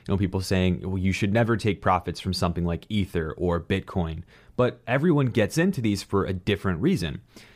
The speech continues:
If you're getting into crypto and you're looking for a short to midterm profit, and that's what you want to get out of this,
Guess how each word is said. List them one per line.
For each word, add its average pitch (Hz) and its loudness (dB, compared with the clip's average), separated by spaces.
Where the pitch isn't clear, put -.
If 104 -2
you're 156 2
getting 170 2
into 143 -2
crypto 104 2
and 92 2
you're 113 4
looking 110 2
for 95 2
a 90 0
short 170 2
to 139 2
midterm 113 2
profit, 98 -2
and 101 2
that's 104 2
what 120 -2
you 113 0
want 110 2
to 90 0
get 95 0
out 120 2
of 147 -4
this, 202 -4